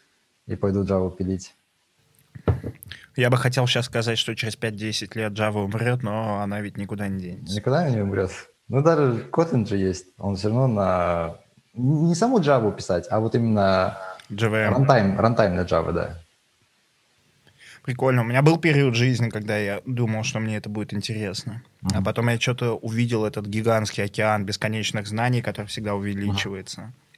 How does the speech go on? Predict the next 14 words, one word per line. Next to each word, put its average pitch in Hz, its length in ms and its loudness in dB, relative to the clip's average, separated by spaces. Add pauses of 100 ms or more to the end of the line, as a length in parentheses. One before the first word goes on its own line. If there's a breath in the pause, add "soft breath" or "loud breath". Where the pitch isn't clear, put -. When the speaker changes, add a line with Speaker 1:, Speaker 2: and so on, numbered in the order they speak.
Speaker 2:
И 110 120 -10
такой, 98 280 -6
"О-хо-хо-хо". 123 1120 6
Ну, - 1300 -8
то - 20 8
есть, 135 100 8
когда 143 160 8
ты 151 280 2
читаешь 143 380 4
гигантский, 127 600 2
просто 110 320 -6
гигантский, 120 580 0
суперсложный 117 840 0
доклад 120 520 -2